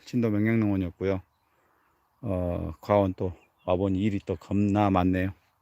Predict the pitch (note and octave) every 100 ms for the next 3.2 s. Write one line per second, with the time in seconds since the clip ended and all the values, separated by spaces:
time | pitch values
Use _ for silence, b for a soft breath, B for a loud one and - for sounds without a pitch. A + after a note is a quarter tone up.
0 | _ _ _ _ _ _ _ _ _ F#2
1 | - G2 G2+ G2 F#2+ F2 A2+ - - A2
2 | - G2 G#2 E2+ F2+ F2 G#2 G#2 A2 F2
3 | F2+